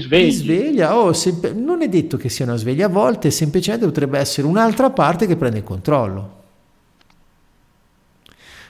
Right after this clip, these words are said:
Speaker 1: Perché ogni, ogni maschera che noi indossiamo ha le sue esigenze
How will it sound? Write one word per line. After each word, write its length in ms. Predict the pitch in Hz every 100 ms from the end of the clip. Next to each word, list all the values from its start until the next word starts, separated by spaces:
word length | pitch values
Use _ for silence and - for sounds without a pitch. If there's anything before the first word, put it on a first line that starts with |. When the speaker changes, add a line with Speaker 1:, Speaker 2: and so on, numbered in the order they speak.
| _ -
Speaker 1:
Perché 600 | 135 123 - 160 139 120
ogni, 460 | 156 170 151 143 131
ogni 1300 | 151 165 143 131 120 113 107 101 107 98 - - 104
maschera 720 | 110 127 117 - - 107 101
che 160 | 101 113
noi 140 | 117
indossiamo 800 | 117 113 113 - 139 107 98 110
ha 100 | 127
le 100 | 139
sue 220 | - -
esigenze 960 | 123 123 120 110 101 101 - 123 143 156